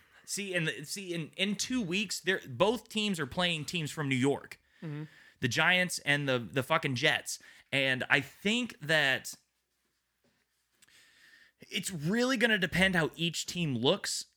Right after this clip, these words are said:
Speaker 1: who's gonna have the most momentum and the most confidence going into it. And so I, I, and I know that that's one of the most obvious statements of the century here, and that's, I'm, I'm fucking loaded with those. But I,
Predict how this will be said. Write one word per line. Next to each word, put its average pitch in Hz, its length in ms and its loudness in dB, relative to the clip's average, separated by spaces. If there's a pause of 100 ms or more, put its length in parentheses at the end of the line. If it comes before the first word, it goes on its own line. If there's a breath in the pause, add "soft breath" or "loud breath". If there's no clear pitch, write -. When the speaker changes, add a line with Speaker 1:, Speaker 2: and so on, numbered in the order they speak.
(100)
Speaker 1:
who's 160 260 2
gonna 170 160 0
have 156 220 4
the 147 60 0
most 156 280 0
momentum 135 360 2
and 120 80 -4
the 120 60 0
most 120 160 -2
confidence 117 460 -6
going 104 260 -4
into 98 260 -8
it. - 300 -20 (920)
And 143 140 0
so 170 120 -6
I, 156 320 2
I, 147 120 2 (260)
and 185 140 6
I 214 80 6
know 226 140 0
that 202 160 -4
that's 190 200 2
one 185 120 0
of 170 40 -2
the 175 60 2
most 165 220 0 (100)
obvious 160 400 2
statements 143 480 -2
of 123 100 -10
the 127 60 -6
century 120 440 -4
here, 107 240 0
and 123 140 2
that's, 127 240 0
I'm, 143 160 2
I'm 147 220 2
fucking 151 360 0
loaded 135 480 2
with 101 140 -8
those. 67 380 -10 (960 loud breath)
But 190 220 4
I, 180 180 6